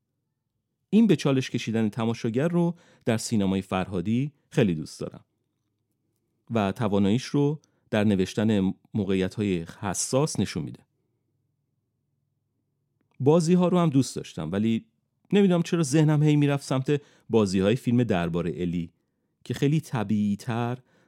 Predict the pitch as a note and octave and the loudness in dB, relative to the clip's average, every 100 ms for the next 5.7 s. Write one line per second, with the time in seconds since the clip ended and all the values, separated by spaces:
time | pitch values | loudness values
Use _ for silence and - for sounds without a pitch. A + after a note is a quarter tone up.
0 | _ G#2+ - B2 B2 B2+ - A#2+ A#2+ F#2+ | _ -6 -2 0 2 0 -2 0 0 0
1 | - G2+ F2 E2+ A#2 - - _ _ _ | -2 -4 -2 -4 -8 -18 -20 _ _ _
2 | _ _ _ _ _ - D3 D3+ F#3 G3+ | _ _ _ _ _ -2 2 4 4 2
3 | F#3+ F#3 D3 D3+ E3 D#3 B2 - D3+ D3+ | 2 0 0 -2 -2 -4 -8 -2 -2 0
4 | C3 F#2+ G2+ G2 G2 A2 B2 C3+ - F2 | -2 0 0 2 2 2 2 -2 -2 -4
5 | E2 G#2 D#2+ D2 B1+ - | -2 -2 -2 -6 -10 -14